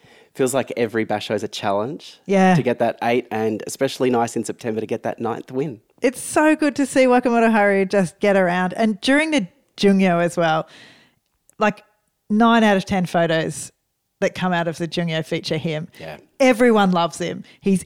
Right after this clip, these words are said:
Speaker 2: everybody's mate. He's always mucking around. He's always smiling. You know, <laughs> he's got
Speaker 1: Yeah.
Speaker 2: these beautiful smile lines that just show that he's such a, he's just established himself in the top ranks of the sport.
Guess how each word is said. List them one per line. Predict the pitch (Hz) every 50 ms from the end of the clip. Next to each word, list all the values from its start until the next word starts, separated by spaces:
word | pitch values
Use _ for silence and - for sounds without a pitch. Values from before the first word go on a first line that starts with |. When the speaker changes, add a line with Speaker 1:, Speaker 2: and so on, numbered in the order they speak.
| _ _ -
Speaker 2:
everybody's | 262 254 226 233 233 214 202 202 190 190 175 - -
mate. | 185 175 165 -
He's | - 185 190 -
always | - - 220 220 214 208 208 - -
mucking | 196 180 - 202 185
around. | 180 175 170 170 160 165 170
He's | 180 190 165 - -
always | - 196 190 185 185 180 -
smiling. | - - 196 190 190 190 190 196 196 190 190 185 185 185 185 - _ _ _ _ _
You | - 247 254 226
know, | 190
<laughs> | - -
he's | 220 - - - - -
got | - 339 269
Speaker 1:
Yeah. | 269 269
Speaker 2:
these | 269 -
beautiful | - - 269 269 277 277 277 269 - 254 233 220 202 - - - - - - - -
smile | - - - 220 214 220 226 220 220 214 220 220 214 208 196
lines | 196 196 190 190 190 190 185 180
that | - 196 190
just | - 202 185 -
show | - 202 185 180
that | 175 180 175
he's | 175 -
such | - - 196 190 - -
a, | 196 170 - - _ _ _ -
he's | 185 208 214 196
just | - 302 302 - -
established | 381 - - - 202 190 208 214 320 311 277 - -
himself | - 294 262 240 - - 190 170 165 180 180 - - - - - - - - - _ _ _ _ - - - -
in | - 220 214 202 190
the | 190 180
top | - - - 196 - - _ _ _ _ -
ranks | 190 185 175 180 - 202
of | 180 156
the | 170
sport. | 160 - - 170 - - -